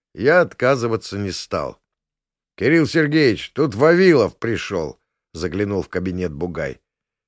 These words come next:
Видимо, получив добро, он открыл дверь кабинета, пуская меня внутрь. «Заходи».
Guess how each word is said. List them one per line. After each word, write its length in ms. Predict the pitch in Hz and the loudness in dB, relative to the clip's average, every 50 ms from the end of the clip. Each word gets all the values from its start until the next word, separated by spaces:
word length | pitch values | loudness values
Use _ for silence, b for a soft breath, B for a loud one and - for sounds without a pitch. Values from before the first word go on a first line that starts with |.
| _ - | _ -10
Видимо, 400 | - 90 139 151 165 165 170 160 | -6 -4 -2 -2 0 0 -2 -2
получив 500 | - - 107 98 95 - - - 90 71 | -2 -2 -4 -4 -4 -4 -6 -8 -8 -8
добро, 460 | 65 - 67 62 90 117 139 135 - b b b - | -8 -10 -6 -4 -2 0 0 -2 -4 b b b -4
он 180 | 85 117 131 | -2 -2 -2
открыл 400 | 139 120 - - 147 156 156 135 | -2 -4 -4 -4 -2 -2 -2 -2
дверь 360 | 101 82 104 117 123 117 92 | -2 -4 -2 -2 -2 -2 -4
кабинета, 540 | - - 101 87 92 98 131 165 170 - 135 | -4 -6 -6 -4 -4 -4 -4 -4 -4 -4 -6
пуская 440 | - - 98 92 - - 110 110 104 | -6 -6 -10 -10 -6 -4 -4 -4 -2
меня 240 | 98 98 98 98 87 | -4 -4 -4 -4 -4
внутрь. 420 | 69 76 92 87 76 - - - - _ _ _ _ _ _ _ - | -4 -6 -8 -8 -8 -10 -14 -16 -18 _ _ _ _ _ _ _ -14
«Заходи». 880 | 65 71 95 95 - - 87 104 104 98 95 113 107 92 76 - _ | -6 -4 -4 -4 -4 -2 -2 -2 -2 0 0 0 0 0 -2 -6 _